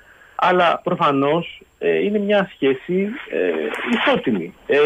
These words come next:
ε, του Δούνε και Λαβίν. Ε, αυτό που μου λέτε,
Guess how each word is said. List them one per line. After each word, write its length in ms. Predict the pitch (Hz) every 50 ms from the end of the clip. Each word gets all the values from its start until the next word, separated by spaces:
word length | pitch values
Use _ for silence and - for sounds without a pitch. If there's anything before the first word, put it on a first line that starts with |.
| 151 139 143 143 123 127 127 139
ε, 60 | 147
του 140 | 143 - 160
Δούνε 200 | 143 190 214 233
και 120 | 233 233
Λαβίν. 480 | 226 220 220 220 208 233 190 120 98 - - _ _ _ _ _ _ _ _ -
Ε, 340 | - - 143 143 143 139
αυτό 280 | 135 131 123 120 - 202
που 100 | 185 214
μου 140 | 208 190 170
λέτε, 580 | 156 151 185 196 196 - 147 131 107 101 95